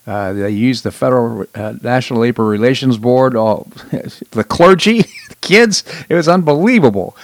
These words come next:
It's a great read. You can't make this stuff up. I hope you take a look at the book, The Devil at Our Doorstep, on the website, the devil at our doorstep dot com. Dave, thank you so much for joining us.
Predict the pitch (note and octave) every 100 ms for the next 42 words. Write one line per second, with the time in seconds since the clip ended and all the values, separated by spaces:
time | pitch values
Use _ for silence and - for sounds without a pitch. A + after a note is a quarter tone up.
0 | - - B2 G2 A#2 D3+ F3+ B2 A2+ G#2
1 | G#2+ A2 G#2 E3+ B2+ C3+ B2 A2 - -
2 | G#2 A2 G2 G2+ A#2 A#2 A#2+ A2+ G#2+ G#2
3 | G2+ G2 A2 G#2 - - - - A2+ G#2+
4 | B2+ A2+ G#2 - A2 G#2 G2 G2 G#2+ G#2
5 | - G#2+ G#2+ G2+ G#2 G2 G#2 G2 G#2 G#2+
6 | G2+ G2+ G2 G2 G#2 G2 - G2 - G2+
7 | F#2 - G2 F#2 - D3+ D#3 E3+ F3 D#3+
8 | D#3+ D3+ C#3+ D3 C3+ D3+ C#3+ F2 -